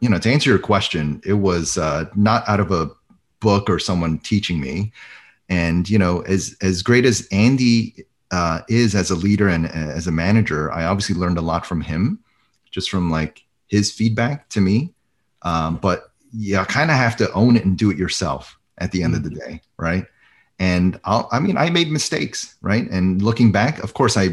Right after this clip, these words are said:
Speaker 1: definitely would have done some things differently, but, but you live and learn. And I think that's ultimately, you know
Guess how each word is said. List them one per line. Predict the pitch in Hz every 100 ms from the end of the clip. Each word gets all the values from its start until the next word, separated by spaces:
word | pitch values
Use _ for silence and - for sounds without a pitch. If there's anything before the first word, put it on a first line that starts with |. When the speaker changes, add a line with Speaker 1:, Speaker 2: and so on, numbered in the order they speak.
| 78 -
Speaker 1:
definitely | 135 139 110
would | 98
have | 87
done | 90 87
some | 95 80
things | 87 80
differently, | 85 - - 160 175 _ _ _ _ _ - -
but, | 117 - - 101
but | 110 107
you | 117
live | 123
and | 117 101
learn. | 123 131
And | 87
I | 82
think | 98 87
that's | 90
ultimately, | 98 92 92 85 85 82 78 92
you | - 82
know | 73